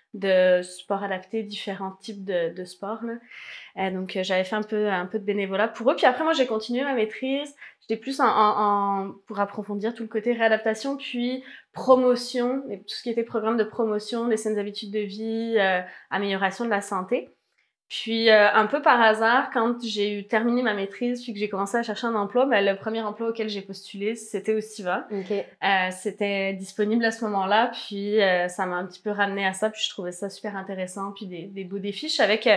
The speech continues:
Speaker 1: j'avais des, des t-, toutes petites bases, mais qu'il y avait beaucoup de choses à apprendre, justement,
Speaker 2: Mhm.
Speaker 1: puis que c'était un, un domaine où je, que je trouvais intéressant, puis qui allait me, me passionner, fait que
Speaker 2: Qu'est-ce qui t'a interpellé,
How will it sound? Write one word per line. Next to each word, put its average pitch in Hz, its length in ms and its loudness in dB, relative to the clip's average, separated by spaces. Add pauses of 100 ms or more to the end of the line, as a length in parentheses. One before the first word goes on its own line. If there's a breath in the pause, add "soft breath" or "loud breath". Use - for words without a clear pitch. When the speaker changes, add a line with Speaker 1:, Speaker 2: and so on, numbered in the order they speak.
(600 loud breath)
Speaker 1:
j'avais 226 320 6
des, 196 460 4 (220)
des 190 260 -4
t-, - 80 -12 (160)
toutes 381 240 0
petites 240 340 -2
bases, 240 260 8
mais 214 160 2
qu'il 202 140 0
y - 20 6
avait 190 140 2
beaucoup 214 300 -6
de - 40 -14
choses 240 280 2
à 165 100 2
apprendre, 208 460 -4
justement, 214 540 2
Speaker 2:
Mhm. - 40 -4
Speaker 1:
puis 220 140 -12
que - 60 -20
c'était 190 240 -6
un, 175 320 -8 (260)
un 190 160 -6
domaine 202 520 -2 (720)
où 202 100 -4
je, - 160 -12
que 196 120 -10
je - 80 -10
trouvais 202 180 -4
intéressant, 196 520 -6
puis - 180 -20
qui 202 100 -10
allait 180 140 -6
me, 175 240 -10
me 185 160 -14
passionner, 185 500 -14
fait - 160 -20
que - 260 -20
Speaker 2:
Qu'est-ce 254 220 2
qui 214 140 -4
t'a 185 100 4
interpellé, 180 800 0